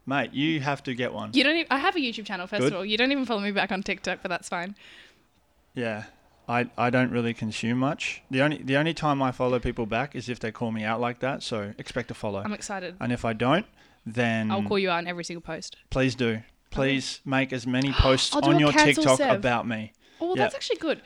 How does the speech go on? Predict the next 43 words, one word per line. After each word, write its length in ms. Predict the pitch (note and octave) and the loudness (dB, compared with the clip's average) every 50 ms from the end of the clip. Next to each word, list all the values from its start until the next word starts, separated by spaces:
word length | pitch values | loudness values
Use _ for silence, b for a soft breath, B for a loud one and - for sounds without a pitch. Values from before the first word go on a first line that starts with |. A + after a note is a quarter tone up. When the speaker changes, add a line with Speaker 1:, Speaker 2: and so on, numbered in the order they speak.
| - - | -6 -2
Speaker 1:
Make, 340 | B2+ B2+ B2+ - - _ - | 0 0 0 -2 -4 _ -2
make 180 | C#3 C#3 C3+ | 0 0 0
as 140 | D3+ C3+ A#2+ | -2 -2 0
many 220 | C#3 C#3 D3 D#3 | 0 2 2 2
videos 360 | C#3+ B2+ C3 C#3 C3+ C3+ C3 B2+ | 2 2 2 4 4 4 2 0
about 320 | A#2 G#2 B2+ B2+ A#2+ - | -2 0 0 0 2 0
me 140 | B2 B2 A#2+ | 0 -2 0
as 220 | A#2+ B2 A#2 G#2+ | 0 -2 -2 -4
you 80 | A#2 A2 | -8 -8
can 340 | - - - B2 A#2 A2 A2 | -8 -4 -2 -2 -2 -2 -2
Speaker 2:
'Cause 80 | G#2+ | -2
Speaker 1:
until 200 | F3 C#4 - - | -2 0 2 2
I 40 | - | 2
Speaker 2:
then 60 | - | 0
Speaker 1:
follow 180 | - - A#2 G#2+ | 0 -2 -2 -2
you 160 | A2 G#2+ G#2 | -2 -4 -6
back. 360 | G2+ G2+ G2 G2+ A2+ - - - | -6 -6 -8 -8 -10 -14 -16 -8
Speaker 2:
You 140 | - D4 D#4+ | -4 -2 -2
know 100 | F4+ F#4+ | 0 0
what? 80 | F4 | 0
I 80 | C4+ A#3+ | 0 0
got 140 | A3+ B3 B3 | 0 -2 -4
a 20 | |
good 140 | A3+ B3 A#3+ | -2 -2 -2
idea. 460 | A#3 G#3 G3+ A3 A3 F3+ - - G3 - _ _ _ _ | 0 -2 -2 -4 -6 -6 -8 -8 -12 -14 _ _ _ _
I 120 | A#3+ B3+ C4 C4 | 0 0 2 2
actually 280 | C4 B3 - - B3 A3 | 0 -2 -4 -6 -6 -6
don't 100 | G#3+ G3+ | -4 -6
know 60 | G3 | -6
if 60 | G3+ | -8
this 140 | - F#3 - | -8 -10 -12
is 80 | F#3+ | -12
possible. 340 | - - G3+ G3 - - E3+ - | -10 -10 -10 -10 -8 -8 -4 -4
I'd 100 | G#3+ A3+ | -4 -2
be 80 | A#3 D4+ | -2 -2
very 220 | C#4+ D#4+ F4 F4+ | -2 -2 -4 -4
curious 300 | D4+ - A#3 G3 G3 - | -4 -4 -4 -4 -4 -4
to 60 | G#3 | -6
see 140 | - - F3+ | -6 -6 -6
if 140 | D#3+ E3+ F#3 | -6 -6 -8
you 80 | F3+ | -8
could 160 | - F#3 F#3 - | -8 -10 -8 -8
convert 420 | F#3+ F#3 F3 F3+ F3+ F3 D#3 - | -8 -8 -6 -2 -2 -2 -2 -2